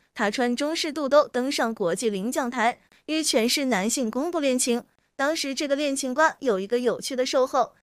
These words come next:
说两人分手的原因是在北京买婚房的时候，男方不仅要搞婚前财产公证，还不肯在婚房上写他的名字。与霍启刚弟弟霍启山恋爱时被香港狗仔拍到，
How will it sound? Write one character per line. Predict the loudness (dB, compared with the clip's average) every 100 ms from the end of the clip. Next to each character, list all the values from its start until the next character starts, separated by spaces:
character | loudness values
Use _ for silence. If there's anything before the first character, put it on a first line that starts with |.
| _ -6
说 | 2 4
两 | 4 2
人 | 0
分 | 0 -4 -2
手 | 0
的 | 2
原 | 2 0
因 | -2 -6 -4
是 | -4
在 | 0 0
北 | 2 0
京 | 0 -4
买 | -2 -4
婚 | -4 -4
房 | -2 -2
的 | 0
时 | -2
候， | 2 2 0 _ _ -2
男 | 0
方 | 4 4 4
不 | -2
仅 | 0 2
要 | 4 4
搞 | 2 0
婚 | -2 -2
前 | -2 -2
财 | -2 -4 -4
产 | -4 -4
公 | -4 0
证， | 0 -2 _ -10
还 | -2 0
不 | 0
肯 | -2 -2 0
在 | 0
婚 | 2 -2 0
房 | -2 0
上 | -2 -2
写 | -2 -2
他 | -2 -2
的 |
名 | -2 -2 -2
字。 | -2 -2 _ _ -6
与 | -4
霍 | 0 0
启 | 0 0
刚 | 0 0
弟 | -4
弟 | -2 -4
霍 | 0 0
启 | 0 -2
山 | 0 0
恋 | 0
爱 | 2 0
时 | 0 -4 -2
被 | 0 2
香 | 0 -4
港 | -2 -4 -2
狗 | -2 0
仔 | 0 -2
拍 | -2 2
到， | 2 0